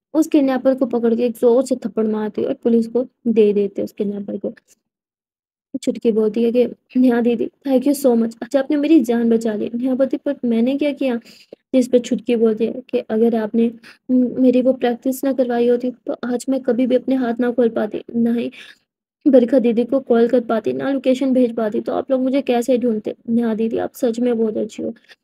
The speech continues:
जिस पर नेहा बोलती, "तुम ठीक तो हो ना? उसने तुम्हें कुछ,"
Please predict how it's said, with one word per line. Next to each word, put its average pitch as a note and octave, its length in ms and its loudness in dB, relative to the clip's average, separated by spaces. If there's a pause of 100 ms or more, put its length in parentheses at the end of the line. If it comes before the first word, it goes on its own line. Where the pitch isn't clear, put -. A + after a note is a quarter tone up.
(300)
जिस C4 160 0
पर B3+ 120 0
नेहा B3 240 2
बोलती, A#3 240 -2 (340)
"तुम A#3+ 400 -4
ठीक B3+ 260 -6
तो C4 80 4
हो B3 60 2
ना? A#3+ 140 -2
उसने C4+ 240 -6
तुम्हें C4+ 220 0
कुछ," C#4 260 -4